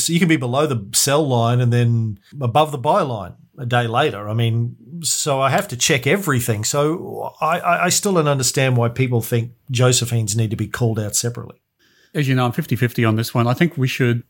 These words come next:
Speaker 2: call it out separately and then people can make their own decisions. There are people, as we know from feedback, who will buy a stock if it's above the buy line regardless of its most recent trend. So, you know, they just think it's cheaper buying, which, which I kinda get. I haven't been doing that.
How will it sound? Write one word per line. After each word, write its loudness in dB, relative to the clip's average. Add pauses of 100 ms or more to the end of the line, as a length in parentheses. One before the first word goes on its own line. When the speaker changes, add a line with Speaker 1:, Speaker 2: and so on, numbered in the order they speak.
(140)
Speaker 2:
call 2
it -2
out 0
separately -2
and 2
then 2
people 0
can 0
make 0
their 0
own 2
decisions. -2
There 0
are 0
people, -4 (300)
as 0
we 2
know 2
from -4
feedback, -2
who 0 (220)
will -2
buy -2
a 0
stock -2
if -2
it's -4
above 0
the 0
buy 2
line 0
regardless -4
of -6
its -10
most -6
recent -10
trend. -8 (180)
So, 0 (340)
you -4
know, -2
they 2
just 0
think 0
it's -8
cheaper -4
buying, -2
which, -10
which -10
I -8
kinda -4
get. -6 (100)
I 4
haven't 2
been 2
doing 2
that. 0